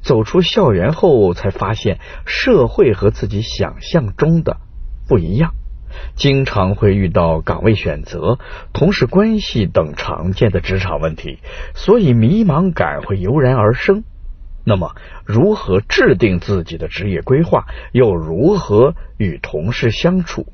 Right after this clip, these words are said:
这些都是不少年轻人初入社会时所面临的困惑。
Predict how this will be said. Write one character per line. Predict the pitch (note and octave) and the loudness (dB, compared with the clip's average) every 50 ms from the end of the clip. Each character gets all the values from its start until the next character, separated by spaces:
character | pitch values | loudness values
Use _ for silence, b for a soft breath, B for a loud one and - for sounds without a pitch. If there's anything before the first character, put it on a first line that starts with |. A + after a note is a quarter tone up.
| - - - - - | -16 -16 -18 -10 -2
这 | - G2+ F2+ | -2 0 0
些 | - - G2 G2+ G#2 b b b b b - - | 0 2 2 2 2 b b b b b -4 0
都 | - G2 G2 G2 | 2 2 2 2
是 | - - F2 | 0 -2 -4
不 | - A2 G#2 | 0 0 0
少 | - - - C2+ | 0 0 -4 -6
年 | C#2+ C#2+ C#2+ C#2+ E2 A2+ | -6 -8 -6 -4 -2 -2
轻 | - - - F3 E3+ | 0 2 4 4 4
人 | A#2 F2+ F2+ G2 G2+ - - - - - - | 4 4 2 -2 -6 -8 -10 -16 -16 -14 -10
初 | - - A#2+ A2+ A2 | -2 2 2 4 4
入 | G#2 G2+ E2+ D#2+ | 4 2 0 -2
社 | - - B2 G#2 - | 0 2 2 2 4
会 | - - G#2 | 4 2 2
时 | - - D#2+ D#2+ F2+ b b b b b b | 2 -2 -2 -4 -4 b b b b b b
所 | - - - E2+ - - | -10 -6 -4 -4 -4 -2
面 | E2 G#2 A2+ B2+ F2+ D2 C2+ C2+ | -2 0 2 2 0 -2 -4 -8
临 | D#2 D2 - - | -10 -12 -10 -10
的 | - E2 | -10 -8
困 | - - B2 G2+ | 0 2 2 2
惑。 | - - - - - - | 2 -2 -6 -6 -6 -6